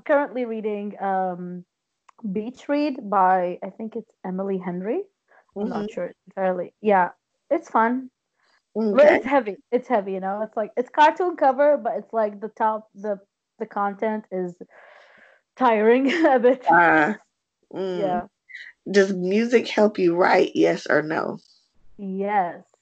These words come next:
Speaker 2: What kind of music do you listen to?
Speaker 1: Oh, I listen to everything. I like, um, Doja Cat recently. Like, it's just
Speaker 2: <laughs>
Speaker 1: so, it's just so sexy. Her, her singing is just so sexy. It's just so much fun. I like, um,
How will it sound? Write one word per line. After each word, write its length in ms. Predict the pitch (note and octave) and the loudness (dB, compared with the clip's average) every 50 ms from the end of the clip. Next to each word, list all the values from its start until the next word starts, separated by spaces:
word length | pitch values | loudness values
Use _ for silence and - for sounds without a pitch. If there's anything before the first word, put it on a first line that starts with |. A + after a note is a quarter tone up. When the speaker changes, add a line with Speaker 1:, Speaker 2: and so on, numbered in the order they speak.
| _ _ _ _ - | _ _ _ _ 0
Speaker 2:
What 160 | - A3 G#3+ | 2 2 2
kind 220 | G#3+ - A#3 G#3 G#3+ | 4 4 2 4 2
of 80 | F#3 | 4
music 280 | F3+ F#3 F3+ G3+ F3+ G3 | 4 4 4 4 2 0
do 80 | G3 | 0
you 100 | G3+ F3 | -4 -2
listen 300 | E3 E3+ - - D3 D3+ E3+ | -4 -4 -4 -6 -10 -12 -10
to? 200 | - C#3+ C#3 - - _ _ _ _ _ - _ _ _ _ _ _ _ _ _ | -8 -8 -8 -8 -8 _ _ _ _ _ -20 _ _ _ _ _ _ _ _ _
Speaker 1:
Oh, 240 | B3 B3+ B3+ C4 B3+ | 2 4 4 4 2
I 180 | - C#4+ E4+ F4 | 0 -2 -2 0
listen 320 | D#4+ B3 A#3+ - - A3+ G3 | -2 -2 -4 -4 -8 -12 -12
to 80 | A3 - _ | -12 -14 _
everything. 680 | F#3+ G3+ G3 G#3 A3+ A#3 A#3 C4 B3+ B3+ B3+ C4 B3 - | -8 -8 -6 -6 -6 -6 -4 -2 -2 0 0 -2 -4 -4
I 340 | - G#3+ G#3+ G#3+ G#3+ G#3+ G#3+ | -4 0 0 2 0 0 -2
like, 680 | G#3+ G#3+ G3+ G3 G3 F#3+ F#3+ F#3+ F#3+ F#3+ F#3+ - - _ - | -2 -2 0 0 0 0 -2 -2 -4 -8 -12 -18 -20 _ -8
um, 800 | F#3 F#3 F3+ F3+ F3+ F3+ F3+ F3+ F3+ F3+ F3+ F3+ F3+ F#3 F#3+ F#3+ | -6 -4 -4 -4 -4 -4 -4 -4 -6 -6 -8 -8 -10 -10 -6 -2
Doja 260 | F3+ G#3 G#3 F#3 G#3 G3 | 0 0 0 0 -2 -4
Cat 380 | - F#3 F3 F3+ A#3 C4 - - - | 0 0 2 2 2 2 -2 -6 -6
recently. 720 | C4 B3+ B3+ D4+ C4+ B3+ C4 C#4 C#4 C#4 C#4 C4+ C4+ - - | -6 -4 -4 -4 -6 -6 -4 -4 -2 -2 -2 -4 -4 -4 -4
Like, 180 | G3+ G#3 - - | 0 0 0 0
it's 180 | F#3 - F#4+ | 4 4 4
just 140 | - - A#3 - | 4 4 0 -2
Speaker 2:
<laughs> 60 | - | -2
Speaker 1:
so, 200 | - G#3 G#3 G3+ - _ _ _ _ _ - - | -4 -4 -4 -4 -6 _ _ _ _ _ -6 -2
it's 180 | A3+ A#3 A3 | -2 -2 -2
just 140 | - F4+ - | -2 0 2
so 60 | - D#5+ C#5 - - - _ | 4 4 4 2 0 -8 _
sexy. 420 | - - - - - - G4 F#4+ | 0 0 0 0 -2 0 2 4
Her, 340 | D#4+ C#4 B3+ C4+ C#4 - B3+ | 6 6 6 6 4 2 2
her 140 | C#4 D4+ E4 | 0 0 0
singing 340 | D4+ - - C#4+ D4+ A4 C#5+ C5+ | 0 -4 -8 -8 -6 -6 -10 -10
is 60 | F#4+ D#4+ | -12 -14
just 140 | E4+ D#4+ - | -14 -6 -4
so 160 | F4+ E4+ E4 E4+ | -4 -4 -4 -6
sexy. 280 | D#4 D#4 - _ E4 | -8 -8 -6 _ -10
It's 100 | D#4 C4+ | -10 -8
just 160 | - C#4+ C4+ | -8 -12 -6
so 80 | - D#4+ | -4 -4
much 120 | D#4 C#4 C#4+ _ | -4 -4 -8 _
fun. 180 | - B3 G#3+ G3 A#3 - - - - - - _ | 0 0 0 0 -4 -14 -20 -20 -20 -20 -6 _
I 160 | A3 A3 A3+ | 2 2 4
like, 480 | A3 A#3 A#3 A#3+ B3 C4 B3+ - - - | 4 4 4 4 4 2 0 -4 -4 0
um, 760 | G#3+ G#3+ G#3 G#3 G#3 G3+ G3+ G3+ G3+ G3+ G3 G3 F#3+ F#3+ F#3+ | 2 2 4 4 2 2 2 2 0 0 -2 -4 -8 -10 -12